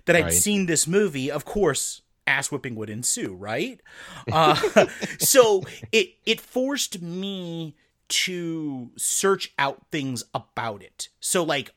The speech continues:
Speaker 1: in an era where you couldn't search for things, like, we had a bunch of magazines. So it made me, like, try to find answers. Like, I, I mean, you know, like, I was the kid that used to record,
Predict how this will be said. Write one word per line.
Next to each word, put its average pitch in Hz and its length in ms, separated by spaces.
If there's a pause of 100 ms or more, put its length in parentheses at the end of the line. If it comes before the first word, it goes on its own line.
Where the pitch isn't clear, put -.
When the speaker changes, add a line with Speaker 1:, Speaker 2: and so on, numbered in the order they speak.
(120)
Speaker 1:
in 175 160
an 151 180
era 165 300
where 139 200
you 117 140
couldn't 156 360
search 165 320
for 190 120
things, 190 460
like, 131 240
we 135 140
had 147 220
a - 20
bunch 127 300
of - 180
magazines. 117 720 (300)
So 180 320
it 143 140
made 170 480
me, 127 500 (580)
like, 135 360 (120)
try 190 340
to 185 80
find 151 380
answers. 131 520
Like, 110 280 (140)
I, 127 180
I 151 120
mean, 135 280
you 139 100
know, 135 100
like, 123 200
I 180 140
was 147 260
the 135 140
kid 135 540
that 127 160
used 123 220
to 135 80
record, 113 960